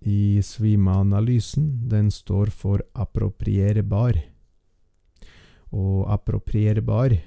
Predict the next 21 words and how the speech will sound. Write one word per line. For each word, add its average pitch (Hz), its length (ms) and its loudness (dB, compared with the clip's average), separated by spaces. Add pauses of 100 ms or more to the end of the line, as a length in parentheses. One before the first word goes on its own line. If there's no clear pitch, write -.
betyr 107 720 -2
at, - 240 -4
eh, 101 180 0
den 101 220 2
økonomiske 101 720 0
verdien 98 480 0
som 98 160 -2
skapes 101 680 -4
av 101 140 -4
ressursen 110 680 -2 (440)
må 101 160 2
være 98 220 2
til 98 220 -4
fordel, 95 600 0 (640)
eh, 95 140 -2
for 95 260 -2
bedriften 95 580 -4 (160)
og 98 160 -4
ikke - 160 -8
for 90 160 -4
andre. 82 300 -8